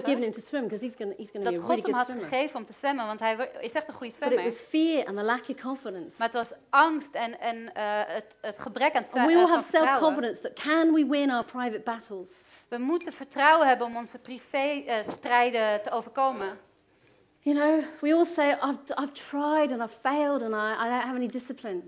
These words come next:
Speaker 1: We zeggen allemaal eens, "Oh, ik heb het geprobeerd, ik heb
Speaker 2: It's like
Speaker 1: gefaald, ik heb geen discipline."
Speaker 2: Like the merry-go-round Steve was talking about the other week.
Speaker 1: Het is als zo'n, eh, molen die rondgaat.
Speaker 2: 'Cause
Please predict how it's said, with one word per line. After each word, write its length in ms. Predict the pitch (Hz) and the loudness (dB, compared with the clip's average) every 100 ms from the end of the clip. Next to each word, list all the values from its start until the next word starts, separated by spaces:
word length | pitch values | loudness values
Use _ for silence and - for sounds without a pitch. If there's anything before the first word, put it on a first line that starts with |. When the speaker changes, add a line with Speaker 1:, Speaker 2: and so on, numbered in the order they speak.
| - | -12
Speaker 1:
We 80 | 247 | -10
zeggen 320 | 240 302 285 | -2 -2 0
allemaal 220 | 277 277 285 | 2 2 2
eens, 120 | 285 | -2
"Oh, 140 | 262 | -2
ik 60 | 277 | -2
heb 100 | 277 | -4
het 80 | - | -12
geprobeerd, 580 | 220 233 208 330 330 330 | -8 -6 -4 2 2 2
ik 60 | |
heb 100 | 247 | -4
Speaker 2:
It's 100 | - | -8
like 120 | 226 | -8
Speaker 1:
gefaald, 300 | - 277 302 | 2 6 6
ik 60 | 302 | 4
heb 100 | - | -10
geen 140 | 247 | -10
discipline." 680 | 226 - - 294 294 302 359 - - | -10 -14 -10 -8 -6 -6 -8 -10 -10
Speaker 2:
Like 140 | 226 | -8
the 80 | 214 | 0
merry-go-round 600 | 247 285 247 208 185 180 | 2 4 4 4 4 0
Steve 200 | 175 240 | 0 -4
was 120 | 202 | -4
talking 280 | - 247 226 | -6 -6 -4
about 120 | 175 | -4
the 60 | 175 | -4
other 120 | 175 | -4
week. 220 | 196 170 | -6 -6
Speaker 1:
Het 140 | 240 269 | -8 -8
is 160 | 285 | -6
als 180 | 285 262 | -2 -2
zo'n, 260 | 285 262 254 | -2 -2 4
eh, 240 | 254 247 | 6 6
molen 360 | 247 269 311 269 | 8 8 8 4
die 100 | 247 | 0
rondgaat. 640 | 233 285 285 196 185 202 | -4 -4 -2 -2 -2 -4
Speaker 2:
'Cause 200 | - 233 | -4 4